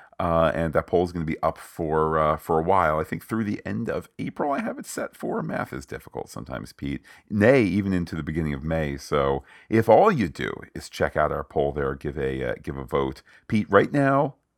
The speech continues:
uh, people, uh, people sharing some views on different places that the podcast could go. So, uh, exciting stuff there, and we hope to hear from more people.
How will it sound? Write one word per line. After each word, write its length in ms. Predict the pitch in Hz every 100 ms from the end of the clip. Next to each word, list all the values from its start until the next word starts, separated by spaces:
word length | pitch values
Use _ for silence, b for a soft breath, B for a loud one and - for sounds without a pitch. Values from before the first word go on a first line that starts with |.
| _ -
uh, 180 | 98 107
people, 540 | - 123 - 143 127
uh, 80 | 123
people 340 | - 120 117 117
sharing 400 | - 113 139 135
some 180 | -
views 260 | 107 117 110
on 160 | 95 80
different 400 | 98 123 123 - _ _
places 720 | - 101 120 123 90 78 85
that 140 | 82
the 40 | -
podcast 600 | 82 82 - 82 78 -
could 140 | 71
go. 360 | 76 73 67 B B B _
So, 480 | - - 80 78 78
uh, 60 |
exciting 420 | - - 95 90 90
stuff 280 | - 90
there, 160 | 87 101
and 80 | 107
we 60 |
hope 180 | 98 87
to 60 | 92
hear 180 | 98 98
from 140 | 107
more 120 | 107
people. 400 | - 143 - -